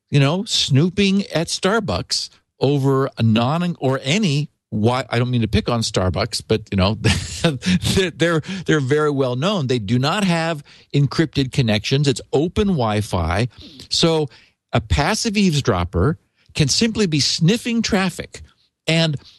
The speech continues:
they will see your, this cookie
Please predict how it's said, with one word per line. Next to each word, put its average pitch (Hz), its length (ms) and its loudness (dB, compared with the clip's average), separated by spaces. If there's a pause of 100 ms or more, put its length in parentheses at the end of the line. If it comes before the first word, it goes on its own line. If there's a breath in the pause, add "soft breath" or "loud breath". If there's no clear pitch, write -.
(140)
they 131 280 2
will 226 200 0
see 151 640 2 (420)
your, 160 680 2 (320)
this 185 220 0
cookie 117 680 0